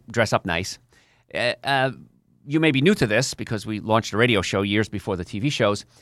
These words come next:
Uh, my website is D R Joe dot com. So if you ever go to D R Joe dot com, you'll find a lot of good information about me, my team of doctors, the work we do,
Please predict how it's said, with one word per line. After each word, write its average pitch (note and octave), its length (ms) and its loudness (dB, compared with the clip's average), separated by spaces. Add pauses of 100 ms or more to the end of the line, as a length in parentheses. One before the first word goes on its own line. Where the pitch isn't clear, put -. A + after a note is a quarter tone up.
(320)
Uh, C3 160 0
my D#3+ 180 6
website G3+ 400 6
is D3 100 0
D D#3+ 80 6
R D3+ 80 6
Joe C3 420 0
dot A2 240 0
com. F#2 340 0
So G#2 100 -8
if G#2+ 80 -6
you D3 60 2
ever F#3 80 0
go F3+ 120 6
to D3+ 60 -2
D E3+ 60 6
R D3+ 80 6
Joe C3 300 0
dot A#2 220 4
com, D#3 280 6
you'll C3 120 0
find B2+ 220 -2
a A#2+ 60 0
lot E3+ 340 6
of C#3+ 80 -2
good C#3 120 0
information A#2+ 540 -2
about G2 180 -2
me, D#3+ 240 2
my A#2 140 2
team G#2 260 -4
of F2+ 100 -2
doctors, D3 440 4
the G#2+ 80 -6
work C#3+ 300 0
we C#3 100 0
do, C3+ 360 2